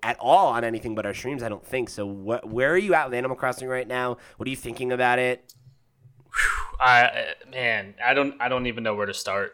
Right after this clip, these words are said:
Speaker 2: Uh, I'm about eighty-five hours into the game. Um,
Speaker 1: Nice.
Speaker 2: I just got a three-star island rating.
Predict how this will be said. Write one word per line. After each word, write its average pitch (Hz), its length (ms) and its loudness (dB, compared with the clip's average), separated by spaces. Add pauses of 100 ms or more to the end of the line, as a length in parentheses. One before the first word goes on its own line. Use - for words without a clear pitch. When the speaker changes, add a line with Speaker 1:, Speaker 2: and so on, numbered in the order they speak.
(140)
Speaker 2:
Uh, 110 460 0
I'm 120 160 -2
about 120 460 4
eighty-five 117 500 0
hours 101 380 -2
into 104 240 -14
the 101 80 -10
game. 98 400 -8 (760)
Um, 101 260 -4
Speaker 1:
Nice. 110 320 -2
Speaker 2:
I - 40 -20
just - 680 2 (560)
got 113 260 2
a 110 100 -6
three-star 113 540 -6
island 101 340 -4
rating. 101 360 -6